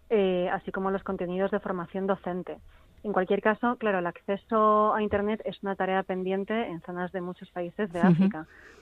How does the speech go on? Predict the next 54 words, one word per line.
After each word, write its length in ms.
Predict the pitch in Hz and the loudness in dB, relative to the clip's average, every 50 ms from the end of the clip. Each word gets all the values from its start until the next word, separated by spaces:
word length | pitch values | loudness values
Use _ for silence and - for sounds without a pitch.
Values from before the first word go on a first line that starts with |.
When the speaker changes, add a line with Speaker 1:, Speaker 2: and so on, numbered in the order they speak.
| - - - | -20 -16 0
Speaker 1:
por 100 | - 208 | 2 2
lo 100 | 190 196 | 4 4
que 80 | 190 185 | 0 0
también, 320 | - 185 180 190 190 190 190 | -2 -2 -2 0 -2 -2 -2
bueno, 140 | 180 175 170 | -2 -4 -4
hemos 200 | 175 180 185 175 | -4 -4 -4 -4
visto 220 | 190 190 - - | -4 -6 -4 -4
otras 180 | 196 196 185 - - | -4 -4 -4 -6 -6
acciones, 440 | 185 - - - 254 247 233 233 - | -10 -10 -4 -2 -2 0 0 -2 -4
por 120 | - 202 | -6 -8
ejemplo, 580 | 185 - - 208 190 202 202 196 202 196 202 202 | -8 -6 -6 -6 -4 -2 0 0 2 2 0 0
gobiernos 640 | - 214 196 190 185 208 214 214 214 208 196 190 - - | 0 0 0 2 4 6 6 6 6 4 0 -2 -2 -2
abriendo 320 | 190 190 190 190 196 190 | -2 -2 0 0 -2 -2
canales 340 | - 190 190 185 185 190 180 | -2 -2 -4 -2 -4 -4 -4
de 80 | - 185 | -6 -8
estudio 360 | 170 - - 208 202 190 190 | -10 -4 -2 0 2 2 0
a 20 | |
través 280 | 185 180 180 185 175 175 | -2 -2 -4 -4 -4 -4
de 40 | 185 | -6
la 80 | 180 | -8
televisión, 800 | - - 165 165 160 165 165 - - 247 254 254 247 240 247 247 - _ _ - _ _ _ _ _ _ | -8 -8 -10 -10 -10 -12 -14 -6 -2 0 2 2 2 0 0 -2 -6 _ _ -20 _ _ _ _ _ _
eh, 160 | - 196 196 185 | 2 2 2 2
por 120 | - 185 | 2 -2
ejemplo, 260 | 175 - 202 196 202 | -2 -2 -4 -2 -2
en 60 | 190 | -2
el 100 | 190 185 | -2 -4
campo 300 | - 190 185 190 185 202 | -2 -2 -2 -2 0 0
de 100 | 196 190 | 0 0
Saleka 340 | - - 190 196 190 - 180 | 0 -2 -2 -2 0 -2 -4
hicieron 260 | 175 - 202 190 185 | -8 -6 -8 -6 -6
una 80 | 180 180 | -6 -6
cosa 200 | 185 180 - 190 | -6 -6 -6 -4
muy 100 | 190 185 | -4 -4
bonita, 320 | 180 180 190 196 - 190 | -4 -2 -4 -2 -2 -4
que 80 | 180 180 | -6 -6
es 60 | - | -10
usar 240 | 190 - 190 185 175 | -10 -6 -6 -6 -4
la 140 | 180 175 175 | -2 -4 0
radio 500 | 180 190 190 196 196 196 185 180 175 170 - - - - _ _ - | 2 4 4 6 4 4 2 0 -2 -4 -8 -16 -20 -20 _ _ 2
para 160 | - 190 190 185 | 4 6 6 6
llegar 240 | 185 180 185 180 | 4 2 2 2
a 20 | 185 | 0
los 160 | 185 180 - | 0 0 0
alumnos 540 | 196 185 185 180 180 180 180 180 175 170 165 | -2 -2 -2 -4 -4 -4 -4 -4 -6 -4 -4
de, 420 | 175 175 175 170 170 170 170 170 - | -2 -2 0 0 -2 -2 -4 -6 -8
de 140 | - 185 | -8 -10
secundaria 760 | - - 170 - 175 175 180 180 220 240 247 226 208 208 208 208 214 - _ _ _ _ _ _ _ _ _ _ - | -8 -8 -10 -10 -8 -8 -2 2 2 4 4 4 2 2 0 -2 -4 -8 _ _ _ _ _ _ _ _ _ _ -6
y 80 | 262 | -4
que 80 | 220 208 | -2 0
no 80 | 202 190 | -2 -2
se 100 | - 190 | -2 -4
perdieran 320 | 190 175 175 180 175 170 | -4 -4 -4 -6 -6 -8
los 140 | 165 - - | -10 -12 -14
exámenes. 560 | - - - 202 214 208 196 190 190 202 - | -16 -6 -2 0 2 2 2 0 -2 -4 -6